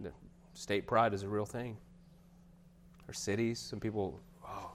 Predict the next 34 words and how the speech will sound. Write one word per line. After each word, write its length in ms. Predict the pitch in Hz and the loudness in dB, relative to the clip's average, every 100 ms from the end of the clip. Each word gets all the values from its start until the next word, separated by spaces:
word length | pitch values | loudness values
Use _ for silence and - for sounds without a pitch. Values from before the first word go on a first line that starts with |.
| - - | -14 0
I 120 | 107 | 4
live 180 | 120 107 | 4 4
in 80 | |
this 160 | 120 143 | 2 2
city, 300 | - 95 85 | 2 2 0
so 160 | - 98 | 2 4
I'm 220 | 117 104 | 4 2
very 360 | 92 107 120 | 2 4 4
prominent." 560 | 95 - 85 80 87 - - - - - - - - - - - - - - - - - - - - | 2 -2 -4 -6 -10 -14 -20 -20 -20 -20 -20 -20 -18 -14 -14 -16 -20 -20 -20 -20 -20 -20 -20 -20 -6
Maybe 140 | 104 104 | 0 2
the, 180 | 98 - | 2 2
the 140 | 101 | 2
neighborhood 480 | 98 110 120 113 120 | 4 6 6 4 4
you 120 | 110 | 6
live 220 | 104 113 123 | 6 6 6
in 140 | 123 | 6
amongst 400 | 107 110 123 - | 6 4 2 -4
the 40 | |
city, 400 | 110 110 113 110 - | 0 2 2 0 0
"I 120 | - | 2
live 180 | 113 101 | 2 2
in 80 | 85 | -2
the 80 | 73 | -6
gr-, 240 | 87 95 - | -2 -2 0
in 120 | 107 | -2
the 80 | 87 | -2
good 280 | 82 104 117 | -2 0 2
neighborhood," 440 | 95 87 82 80 87 - - - - - - - - - - - | 0 0 -4 -6 -8 -18 -20 -20 -20 -20 -20 -20 -20 -20 -20 -4
and 80 | 98 | 0
that 120 | 101 | 2
makes 240 | 104 - 107 | 2 -2 -6
us 80 | |
feel 200 | - 113 | -2 -2
good. 220 | 104 78 | 0 -2